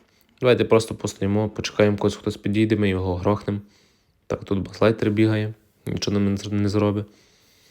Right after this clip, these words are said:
Так, ніхто не хоче йти в центр чи що? Так не цікаво навіть. Хотів би хтось йшов на мене, я його грохну, ульту нафармлю собі.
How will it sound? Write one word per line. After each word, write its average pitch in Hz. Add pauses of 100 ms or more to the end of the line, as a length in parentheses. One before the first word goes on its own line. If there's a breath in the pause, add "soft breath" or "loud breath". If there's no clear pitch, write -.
(2000 soft breath)
Так, 92
ніхто 104
не 120
хоче 117
йти 117
в 113
центр 117
чи -
що? 104 (180)
Так 104
не 101
цікаво 95
навіть. 92 (2000 soft breath)
Хотів -
би 98
хтось 104
йшов 98
на 98
мене, 95
я 92
його 95
грохну, 98 (120)
ульту 98
нафармлю 98
собі. 98